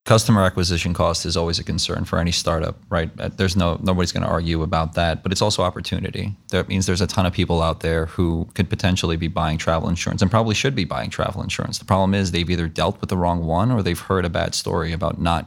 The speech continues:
you know, about getting a claim denied for something that they should have been covered for.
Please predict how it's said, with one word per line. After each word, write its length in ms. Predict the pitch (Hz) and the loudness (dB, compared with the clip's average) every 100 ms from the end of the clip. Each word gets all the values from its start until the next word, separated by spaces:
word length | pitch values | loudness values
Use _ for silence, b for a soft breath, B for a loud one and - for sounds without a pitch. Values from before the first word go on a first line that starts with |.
| - | -4
you 120 | 95 | -2
know, 180 | 80 - - - - | -2 -4 -10 -20 -6
about 240 | 85 92 | 0 0
getting 180 | 101 98 | 2 2
a 60 | 90 | 0
claim 280 | - 95 92 | 0 0 0
denied 240 | 82 78 | 0 -2
for 100 | 90 | -2
something 220 | 90 87 | 0 2
that 100 | 87 | 0
they 80 | 87 | 0
should 180 | - 87 | -2 -2
have 80 | 85 | -2
been 120 | 82 | 0
covered 280 | 85 82 - | 0 -2 -6
for. 280 | - - | -6 -6